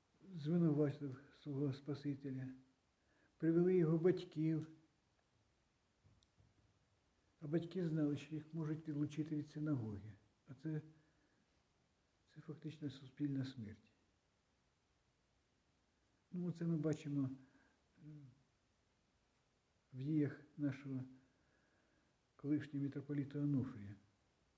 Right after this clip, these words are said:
Коли йдеш по селу, з тобою нездоровкають, від тебе відвертаються,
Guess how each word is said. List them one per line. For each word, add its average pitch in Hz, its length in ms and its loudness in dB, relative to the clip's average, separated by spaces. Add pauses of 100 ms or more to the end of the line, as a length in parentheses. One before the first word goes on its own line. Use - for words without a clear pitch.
(460)
Коли 139 260 0
йдеш 139 440 2
по - 160 -12
селу, 151 320 -2
з - 40 -8
тобою 131 320 -2
нездоровкають, 127 960 0
від 120 180 -6
тебе 123 240 -2
відвертаються, 127 840 -2